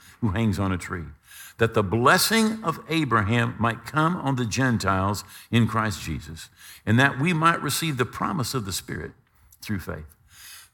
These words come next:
So Jesus redeemed us from the curse of the law. The curse of the law is found in Deuteronomy chapter twenty-eight, beginning with the fifteenth verse,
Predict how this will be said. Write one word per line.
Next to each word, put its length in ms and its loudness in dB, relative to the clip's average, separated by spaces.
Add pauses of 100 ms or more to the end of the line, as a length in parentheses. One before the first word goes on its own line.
(160)
So 220 0
Jesus 680 2
redeemed 640 2
us 480 -8 (800)
from 760 2 (400)
the 160 -2
curse 800 -2 (720)
of 140 -2
the 80 2
law. 400 -4 (880)
The 120 0
curse 500 2
of 120 -2
the 100 2
law 480 -2 (400)
is 180 0
found 600 2
in 80 2
Deuteronomy 580 2
chapter 380 -4
twenty-eight, 520 -4 (920)
beginning 400 0
with 160 0
the 80 -10
fifteenth 480 -4
verse, 480 -10